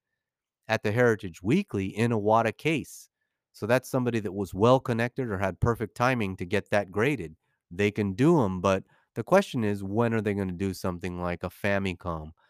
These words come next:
a Famicom disk system, um, you know, an early N sixty-four out of Japan, uh, early Zelda, these type of things, or let's say the Fami-,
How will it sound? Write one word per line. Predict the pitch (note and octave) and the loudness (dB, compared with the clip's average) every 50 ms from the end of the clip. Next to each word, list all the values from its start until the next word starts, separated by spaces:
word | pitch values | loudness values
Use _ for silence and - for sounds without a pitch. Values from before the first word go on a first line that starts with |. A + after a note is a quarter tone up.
| _ _ - | _ _ -12
a | G#2 F2+ | -12 -8
Famicom | - - G2+ G2 G2 G2 F#2+ - - F#2 F2 F2 E2+ E2 | -4 -2 0 0 0 -2 -2 -4 -4 -6 -6 -6 -6 -4
disk | F2 G2 G2 - - - _ _ | -2 -2 -2 -2 -6 -14 _ _
system, | - - - - G#2 F#2 - - - E2 D#2 D2+ D#2 - _ _ _ _ _ _ _ _ _ - | -20 -14 -6 -4 -4 -4 -6 -8 -10 -10 -10 -10 -12 -18 _ _ _ _ _ _ _ _ _ -4
um, | F#2 F2+ F2 E2+ E2+ E2 E2 E2 - _ _ _ _ _ _ _ | -2 0 0 0 0 -2 -4 -8 -12 _ _ _ _ _ _ _
you | - G2 F#2+ | -8 -6 -4
know, | F2+ F2 F2 F2 F2 | -2 0 0 0 0
an | F2 F2+ | -2 -2
early | G2 G2 G2+ G#2+ G#2+ G#2+ G#2 G2 | 0 0 2 2 2 2 0 0
N | F#2 F#2+ F#2+ | -2 -4 -4
sixty-four | - - - F#2+ - - - G2 F2 - - - G2+ G2 G2 F#2+ | -4 -6 -6 -8 -8 -8 -8 -8 -8 -6 -4 0 2 2 4 4
out | F2+ F2 F2+ | 2 2 0
of | F2 E2 | -2 -4
Japan, | F#2 F2+ - - G#2 G2 F#2+ F#2 F2 D#2+ D#2 - _ _ _ _ _ _ _ _ _ _ _ - | -6 -6 -4 -2 0 0 0 0 -2 -4 -6 -12 _ _ _ _ _ _ _ _ _ _ _ -10
uh, | F#2+ G2 - | -10 -8 -4
early | G2+ G2+ G2+ G2+ G2+ G#2 G2 | 0 0 0 2 0 -2 -4
Zelda, | E2+ E2 G2 G2 G2+ G#2 F#2 F2+ D#2 D2 _ _ _ _ _ _ | -2 0 0 2 2 0 0 -4 -6 -8 _ _ _ _ _ _
these | - A#2 A2 - | -8 -8 -6 -2
type | - B2 G#2+ - | -2 -2 0 -2
of | G2 - | -4 -8
things, | - F#2 E2+ D#2+ D#2+ D#2+ F2 | -8 -8 -8 -8 -10 -10 -8
or | E2+ E2+ | -8 -6
let's | F2+ F#2 F2+ - - | -4 -6 -6 -4 -2
say | - G2+ | -2 -2
the | F#2 F#2+ | -2 -2
Fami-, | F2+ - - G2+ G2 G2+ G#2 G#2 F#2+ | -6 -6 -4 -2 -2 -2 -2 -4 -6